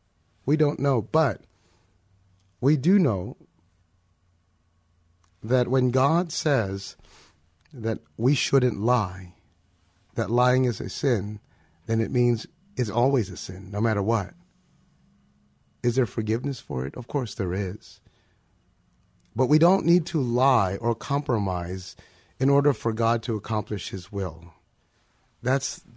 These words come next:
that, that I hope is clear. How it'll happen, we don't need to know that. Our responsibility is to walk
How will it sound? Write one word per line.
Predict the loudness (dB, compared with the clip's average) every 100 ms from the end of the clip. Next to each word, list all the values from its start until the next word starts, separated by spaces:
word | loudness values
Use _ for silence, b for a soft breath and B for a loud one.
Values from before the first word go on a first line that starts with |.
| -20 -20 -6
that, | -6 -4
that | 0 0 0 -4
I |
hope | -4 -2 -4
is | -4 -8 -12 -12
clear. | -6 -6 -6 -12 -20 _ b b b b b
How | -4 2 4 4 4
it'll | 2 2 0
happen, | 0 -2 -2 -2 -4 b b 0
we | 0
don't | 0
need | 0 -2
to | -2
know | -4 -4
that. | -8 -14 -16 -20 _ _ _ _ _ _ _
Our | 2
responsibility | 2 2 0 0 0 -4 0 0 0 -2 -2 -4 b b b b
is | 0 0
to | 0 -2 -2 _
walk | -4 0 0 0